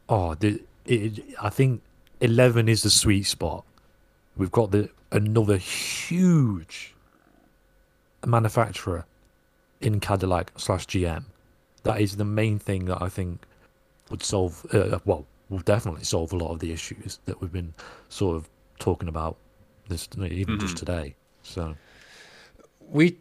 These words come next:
Speaker 2: we talked about before about, 'cause obviously they're, they're collaborating in Formula E together, but Andretti and Porsche, for
Speaker 1: Yes.
Speaker 2: example, like that, and that would have made sense, and that would have been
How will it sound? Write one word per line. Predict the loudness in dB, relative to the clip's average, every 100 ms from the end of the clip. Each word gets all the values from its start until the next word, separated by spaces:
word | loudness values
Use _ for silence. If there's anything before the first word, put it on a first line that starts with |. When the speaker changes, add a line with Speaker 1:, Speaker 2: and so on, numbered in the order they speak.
| 0
Speaker 2:
we | 2
talked | 4 4
about | 6 8 8 4 -2 -8
before | -6 2 6 6
about, | 6 2 0 -4 -4
'cause | 2
obviously | 4 4 4
they're, | 6 6 4 0
they're | 2 0
collaborating | 4 6 6 6 4 2
in | 2 0
Formula | -2 -2 0
E | -2
together, | -2 -4 -2
but | -2 0
Andretti | -2 -2 -4
and | -8
Porsche, | -6 -4 -4 -4 -8 -10 -20 -20 -20 -18
for | -4 -4
Speaker 1:
Yes. | -2
Speaker 2:
example, | -6 -2
like | -2 0
that, | 2 2
and | 6
that | 6
would | 6
have | 4
made | 2 0
sense, | -2 -2 -2
and | -2
that | 0
would | 0
have | 0 0
been | 0 0